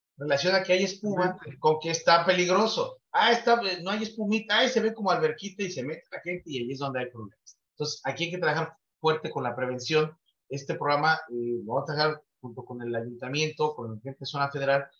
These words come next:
Speaker 1: y en su momento, pues, también los salvavidas, que también están haciendo guardavidas, están haciendo su trabajo.
Speaker 2: Así es. Ahora, doctor, esta parte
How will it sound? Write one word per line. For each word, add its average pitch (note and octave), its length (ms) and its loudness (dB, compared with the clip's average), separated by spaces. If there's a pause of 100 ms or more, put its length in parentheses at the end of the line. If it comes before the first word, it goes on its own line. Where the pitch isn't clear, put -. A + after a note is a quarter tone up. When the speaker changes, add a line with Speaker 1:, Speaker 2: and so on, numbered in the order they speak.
(220)
Speaker 1:
y D3 100 -6
en E3 80 -2
su C#3 140 -4
momento, C3+ 240 -4
pues, C3 120 -10
también B2+ 220 -4
los B2+ 140 -6
salvavidas, E3 420 2
que A2 160 -6
también A#2 300 -8
están A#2+ 180 -6
haciendo A#2+ 320 -6
guardavidas, B2+ 600 0
están C3 180 -6
haciendo B2 240 -12
su A#2 100 -16
trabajo. F#2+ 220 -10 (120)
Speaker 2:
Así C3+ 80 -12
es. C3 180 -16 (800)
Ahora, E3 240 0
doctor, F3+ 440 0
esta G3 240 0
parte A3+ 360 2